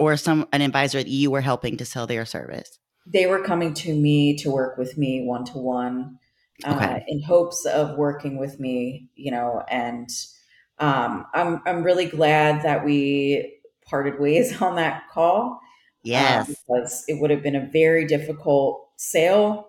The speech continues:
Speaker 2: from my perspective, and I don't feel the need to explain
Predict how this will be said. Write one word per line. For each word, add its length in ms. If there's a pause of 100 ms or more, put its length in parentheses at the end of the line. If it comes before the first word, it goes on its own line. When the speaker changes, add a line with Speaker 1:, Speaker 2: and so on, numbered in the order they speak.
(160)
Speaker 2:
from 160
my 160
perspective, 920 (680)
and 500
I 80
don't 280
feel 240
the 100
need 340
to 140
explain 800